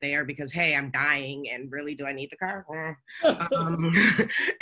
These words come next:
Speaker 2: I shouldn't laugh at that, but that was funny. <laughs>
Speaker 1: It's true. Oh, and I was
Speaker 2: Yeah.
Speaker 1: so dramatic. I, I sent, "I'm about to die" text out. It was a whole thing. Um,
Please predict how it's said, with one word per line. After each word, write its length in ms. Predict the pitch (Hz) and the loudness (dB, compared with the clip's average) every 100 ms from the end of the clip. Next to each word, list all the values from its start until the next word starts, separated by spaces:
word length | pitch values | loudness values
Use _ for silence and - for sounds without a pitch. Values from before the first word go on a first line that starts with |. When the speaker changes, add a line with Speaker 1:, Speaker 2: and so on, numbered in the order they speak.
| 165 - | 2 4
Speaker 2:
I 60 | |
shouldn't 340 | 240 220 202 214 | 4 4 4 2
laugh 260 | 254 247 | 2 2
at 100 | 208 | 0
that, 240 | 170 151 160 | 0 0 -2
but 120 | - | -4
that 180 | 180 170 | -2 -2
was 140 | 202 | -4
funny. 460 | 285 269 214 117 - | 0 2 2 -4 -6
<laughs> 60 | |
Speaker 1:
It's 500 | - - - - 453 | 2 4 4 2 2
true. 340 | 440 311 196 - - - - | 6 6 4 0 -2 -2 2
Oh, 120 | 214 | 6
and 100 | 202 | 6
I 80 | 233 | 6
was 160 | 220 - | 2 0
Speaker 2:
Yeah. 100 | 220 | 0
Speaker 1:
so 40 | |
dramatic. 480 | 196 190 180 175 175 | 2 6 6 6 6
I, 240 | 170 156 | 6 6
I 40 | 196 | 4
sent, 280 | - 180 175 | 2 2 4
"I'm 120 | 180 | 4
about 180 | 165 156 | 4 2
to 80 | |
die" 160 | 165 160 | 2 2
text 360 | - 185 - 175 | 4 0 2 2
out. 280 | 175 160 | 4 2
It 40 | 208 | -2
was 120 | 151 | -4
a 80 | 139 | -6
whole 320 | 151 180 170 160 | -4 -4 -4 -4
thing. 320 | 165 131 131 - - - - | -6 -6 -12 -14 -16 -8 0
Um, 480 | 175 165 165 165 | 2 4 2 -2